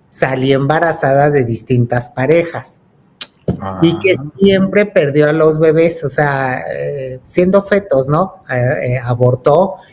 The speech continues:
Speaker 1: y, y los perdió. Dice, "Entre ellos,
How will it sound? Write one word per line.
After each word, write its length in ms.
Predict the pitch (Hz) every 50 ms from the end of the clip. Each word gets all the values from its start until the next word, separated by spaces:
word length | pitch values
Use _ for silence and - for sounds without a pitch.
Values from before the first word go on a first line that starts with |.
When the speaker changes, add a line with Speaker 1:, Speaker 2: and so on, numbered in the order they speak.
| _ -
Speaker 1:
y, 340 | - 135 147 226 226 - 135
y 20 |
los 220 | 131 131 131 127 -
perdió. 500 | - 160 156 156 180 208 214 208 - - - _ _ _ _ _ _ _ _ _ - _ _ _ _ _ - - -
Dice, 480 | - 147 175 175 170 170 - 180 175 - -
"Entre 580 | 151 151 143 143 143 135 - 156 151 151 151 156 160
ellos, 560 | 160 156 - 151 143 156 185 220 220 -